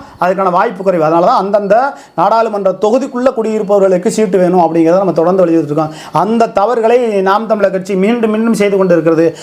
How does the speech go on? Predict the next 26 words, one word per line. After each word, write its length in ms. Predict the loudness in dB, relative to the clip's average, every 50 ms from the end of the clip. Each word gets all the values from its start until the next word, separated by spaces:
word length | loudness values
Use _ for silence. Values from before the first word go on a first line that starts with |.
| -12 -8
திராவிட 380 | -4 -2 0 0 2 0 0 -2
முன்னேற்ற 360 | -2 -4 -4 -2 0 -2 0
கழகத்தின் 360 | 0 0 0 0 -2 -2 -2
சார்பாக 380 | 0 0 0 0 0 0 0 -2
இன்னொரு 360 | -2 -2 0 2 2 2 2
பெரிய 300 | 0 -2 -2 0 0 0
முதல, 380 | 2 2 2 2 2 0 0 -4 -8 -14 -20 -10 _
ஆம், 460 | -4 -2 0 0 0 0 -2 -2 -2
அதாவது 380 | 0 0 2 2 2 2 2 0 0 0 -4 -8 -14 -20 _ _ _ _ -6
நகர்ப்புற 560 | -2 -2 0 0 0 0 0 0 2 2 2
வளர்ச்சித்துறை 400 | 2 0 0 -2 -2 2 2 2
அமைச்சருடைய 580 | 2 2 0 -2 0 0 2 2 2 2 2 2
மகன் 360 | 2 0 0 0 0 -2 0
அருண் 300 | 0 0 0 0 -2 -4
நேரு 220 | -2 0 2 2 2
அவர்கள் 240 | 2 0 -4 -6
போட்டியிடுகிறார், 580 | -2 -2 -2 -2 -2 -2 0 0 2 0 0 -2 -4 -10 -20 -20 _ _
பணபலத்தோட 680 | -2 -2 0 0 2 2 0 0 2 2 2 2 0 0 0
போட்டியிடுகிறார். 600 | -2 -2 0 -2 0 0 2 2 0 0 -2 -4 -8 -12 -8
அப்படி 240 | -6 -4 -2 0 0
அந்த 140 | 0 0 -2
பணபலத்தோட 600 | -2 -2 0 0 0 0 0 0 2 2 2 2 0 0
போட்டியிடுப-, 600 | -2 -2 -2 0 0 0 0 2 2 2 2 2 0 -2
போ-, 200 | -2 -2 0 0 0
போட்டியிடுபவர்களுக்கு 680 | -2 -2 0 -2 0 2 2 4 4 2 2 0 0 -2
மத்தியில 320 | -4 -2 -2 0 2 2